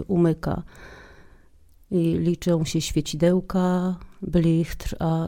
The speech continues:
tak naprawdę, y, no, mm, chyba najbliżej, y, świętowania tych świąt, y, Bożego Narodzenia, tak myślę, była rodzina Kolbów. W biedzie, skromnie,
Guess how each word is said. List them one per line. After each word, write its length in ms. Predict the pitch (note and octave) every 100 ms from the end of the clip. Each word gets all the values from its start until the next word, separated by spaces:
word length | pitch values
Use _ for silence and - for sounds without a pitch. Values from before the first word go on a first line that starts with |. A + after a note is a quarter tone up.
| -
tak 140 | F3
naprawdę, 800 | F3+ E3+ F3+ F3 E3 F3 F3 F3 -
y, 280 | - E3 E3
no, 280 | E3+ E3+ E3+ - - F3
mm, 380 | E3 E3+ E3+ - - - - -
chyba 240 | - F#3+ G#3
najbliżej, 1300 | G3 F#3+ F#3+ F#3 E3 G3+ A#3+ F#3+ F3 E3 E3 E3+ - - D#3+ E3+ F3 F3 F3 E3+ E3+
y, 40 |
świętowania 840 | - F#3+ F3 E3+ D#3+ F3 F3 D#3+ D#3+
tych 240 | D#3+ D#3+
świąt, 760 | - - E3+ E3 D3+ D#3 - -
y, 160 | E3
Bożego 380 | D3+ F3 F3 E3
Narodzenia, 460 | E3+ E3 D#3+ E3+ E3
tak 220 | F#3+ F#3+
myślę, 520 | A3+ A#3 - D#3+ D#3
była 280 | D#3 E3+ E3+
rodzina 400 | E3+ D3+ E3+ E3
Kolbów. 680 | - D#3+ D#3 C#3+ D3 - - - - - - - - - -
W 520 | D#3+ D#3+ D#3+ D#3+ D#3 - - -
biedzie, 680 | D#3+ F#3 F#3+ G#3 A3 A#3 A3+ - -
skromnie, 800 | - - F3+ F3 F3 F3 F3+ F#3+